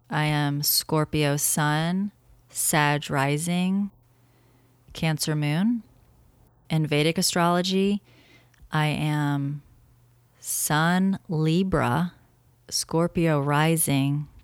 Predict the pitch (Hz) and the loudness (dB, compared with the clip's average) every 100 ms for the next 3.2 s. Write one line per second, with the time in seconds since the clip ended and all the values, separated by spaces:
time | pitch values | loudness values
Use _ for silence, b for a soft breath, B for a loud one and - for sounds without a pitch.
0 | - _ - 147 147 147 139 135 143 185 | -20 _ -4 -2 -2 0 0 0 2 0
1 | - 175 - _ _ _ _ b b b | -2 -10 -20 _ _ _ _ b b b
2 | b b b b _ 165 165 156 151 151 | b b b b _ 0 2 2 2 2
3 | 147 | 0